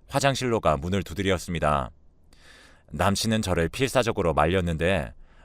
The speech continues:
정말 그 모습조차 정떨어지고 싫더라고요. 그 여자는 화장실 문을 잠궈서 끝내 제 발로 나오지 않았고, 저는 남자친구에게 집안의 물건들을 던지면서 당장 내 집에서 나가라고 했습니다.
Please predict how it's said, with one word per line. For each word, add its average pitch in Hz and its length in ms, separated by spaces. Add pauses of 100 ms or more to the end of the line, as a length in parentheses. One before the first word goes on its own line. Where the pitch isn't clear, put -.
(100)
정말 139 300
그 - 140
모습조차 113 720 (280)
정떨어지고 113 680
싫더라고요. 78 960
그 - 160
여자는 98 460 (200)
화장실 147 460
문을 113 220
잠궈서 87 640 (340)
끝내 147 480 (120)
제 - 160
발로 127 240
나오지 98 340
않았고, 90 520 (680)
저는 135 280
남자친구에게 107 880 (280)
집안의 107 380
물건들을 90 540
던지면서 85 800 (460)
당장 104 420
내 78 140
집에서 87 340
나가라고 82 480
했습니다. 71 600